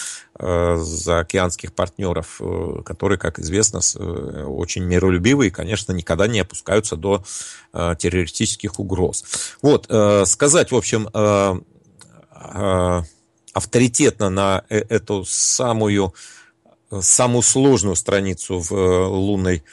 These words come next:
космической гонке, э, что произошло на самом деле, до сих пор никто не знает. Но, э, факт остаётся фактом. Э, советская ракета, э, с космонавтами на борту, способная первым, э,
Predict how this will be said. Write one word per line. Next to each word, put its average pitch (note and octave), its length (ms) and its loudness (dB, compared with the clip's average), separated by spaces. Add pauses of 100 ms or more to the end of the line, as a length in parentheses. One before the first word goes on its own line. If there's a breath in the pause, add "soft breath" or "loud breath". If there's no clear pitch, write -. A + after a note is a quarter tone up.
(140 soft breath)
космической - 500 -2
гонке, C3+ 520 0 (400 soft breath)
э, G2 200 0
что - 320 2
произошло G#2+ 640 2
на F#2+ 140 2
самом A2+ 420 2
деле, F3 240 0
до G2+ 200 0
сих C3 200 -2
пор A2+ 220 -2
никто A2 240 -2
не G#2+ 100 -2
знает. F#2+ 300 -2
Но, G3 180 4 (540 loud breath)
э, A#2+ 460 4
факт - 280 2
остаётся B2 460 0
фактом. G3 540 2
Э, B2 300 2
советская C#3+ 640 2
ракета, G2 600 0 (100)
э, F#2 480 0
с - 140 2
космонавтами B2+ 760 2
на F#2 140 -2
борту, A2+ 340 0
способная F#2+ 920 2 (480 loud breath)
первым, G2+ 600 2
э, G2 300 2